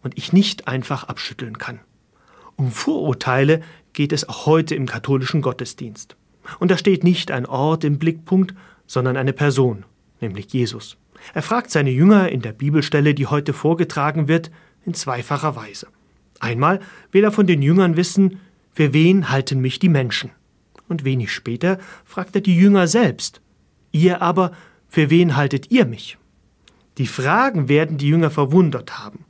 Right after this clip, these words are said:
Klingen sie doch fast wie Prüfungsfragen. Auf die erste antworten sie alle gemeinsam, indem sie mit Johannes dem Täufer,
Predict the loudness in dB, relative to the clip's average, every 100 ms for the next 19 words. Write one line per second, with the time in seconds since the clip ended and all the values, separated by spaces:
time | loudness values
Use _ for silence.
0 | _ _ _ -16 -12 -10 -8 -8 -8 -8
1 | -10 -8 -10 -6 -2 -2 -2 -12 -14 -12
2 | -14 -14 -20 _ _ _ _ _ -14 -8
3 | -4 -2 0 0 0 -2 -2 -2 0 0
4 | 2 0 0 0 0 0 2 2 2 2
5 | 0 -6 -20 _ _ -6 -2 2 2 2
6 | 0 -2 -12 -20 _ -20 -10 -6 -4 -4
7 | -2 -2 2 2 2 0 -2 -2